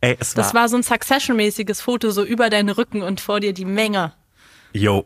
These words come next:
Speaker 1: es
Speaker 2: So
Speaker 1: waren richtig viele Menschen da. Äh, da haben sich richtig viele Menschen zwischen siebzehn und achtzehn Uhr am Samstagabend, äh, meine Lesung angehört. Das war richtig schön. Ähm, ich hab den ganzen Tag eigentlich nur in der Sonne gesessen, hab mich, war ein, ein herrliches Buffet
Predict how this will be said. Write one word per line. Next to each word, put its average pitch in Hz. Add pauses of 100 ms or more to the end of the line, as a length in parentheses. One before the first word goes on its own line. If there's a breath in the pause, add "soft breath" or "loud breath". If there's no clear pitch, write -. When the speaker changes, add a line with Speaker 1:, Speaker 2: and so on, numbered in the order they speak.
(160)
Speaker 1:
es -
Speaker 2:
So 110
Speaker 1:
waren 104
richtig 98
viele 101
Menschen 95
da. 85 (180)
Äh, 87 (140)
da 92
haben 92
sich 92
richtig -
viele 101
Menschen 101 (340 loud breath)
zwischen 123
siebzehn 151
und 135
achtzehn 120
Uhr 120
am 101
Samstagabend, 117 (300 loud breath)
äh, 101
meine 104
Lesung 123
angehört. 95
Das -
war 117
richtig 151
schön. 131 (300 loud breath)
Ähm, 110
ich -
hab 110
den 107
ganzen 127
Tag 123
eigentlich 117
nur 127
in 117
der 110
Sonne 120
gesessen, 120
hab 113
mich, 110
war 107
ein, 101
ein 107
herrliches 139
Buffet 123